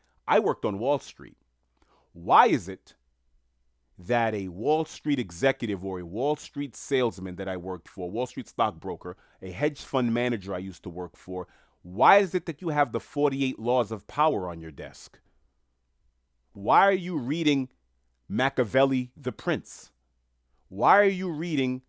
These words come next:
The Art of War by Sun Tzu? Huh? You're not reading Meditations by Marcus Aurelius. Huh? This is not what you're doing. Business is bloodless war,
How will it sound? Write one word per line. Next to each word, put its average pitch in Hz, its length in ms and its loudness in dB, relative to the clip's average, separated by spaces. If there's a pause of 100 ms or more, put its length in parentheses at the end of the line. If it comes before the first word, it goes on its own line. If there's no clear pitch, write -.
(120)
The 127 240 -4
Art 135 220 6
of 113 160 0
War 113 500 2 (200)
by 117 220 2
Sun 131 360 0
Tzu? 113 360 -2 (1200)
Huh? 151 460 4 (1000)
You're 185 140 2
not 247 180 0
reading 127 300 0
Meditations 110 720 -4
by 110 120 0
Marcus 104 440 -6
Aurelius. 113 640 -6 (960)
Huh? 220 240 0 (440)
This 208 120 -8
is 190 60 -4
not 214 160 2
what 165 120 -4
you're 160 80 -2
doing. 123 400 -2 (1300)
Business 202 440 4
is 135 140 -2
bloodless 139 600 4
war, 101 380 -8